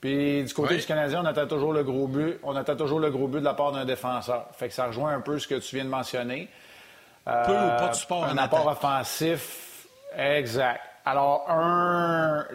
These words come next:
Speaker 1: cet apport-là, le quatrième patineur dans une vague en relance. Parce que le Canadien a eu des bonnes séquences en, en transition, là, en passant, là. Pensez pas qu'ils ont été complètement éteints dans cette série-là.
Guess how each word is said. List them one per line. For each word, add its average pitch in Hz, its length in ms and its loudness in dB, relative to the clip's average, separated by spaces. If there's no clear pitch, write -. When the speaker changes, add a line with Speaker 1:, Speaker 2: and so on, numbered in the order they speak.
Speaker 1:
cet 151 340 -2
apport-là, 151 800 4
le 151 100 2
quatrième 147 400 0
patineur 151 480 0
dans 143 140 2
une 135 240 -2
vague 135 680 0
en 139 140 -2
relance. 131 640 -4
Parce 160 140 0
que 185 60 2
le 170 60 0
Canadien 190 300 2
a 220 60 2
eu 190 40 2
des 165 140 2
bonnes 160 140 2
séquences 170 600 -4
en, 139 460 0
en 135 140 -2
transition, 131 520 -4
là, 139 120 2
en 123 60 -2
passant, 127 380 0
là. 117 100 -2
Pensez 151 280 0
pas 208 120 0
qu'ils 151 120 -2
ont 147 40 2
été 139 140 -4
complètement 139 380 0
éteints 139 260 -4
dans 165 120 -4
cette 127 180 -6
série-là. 127 480 -2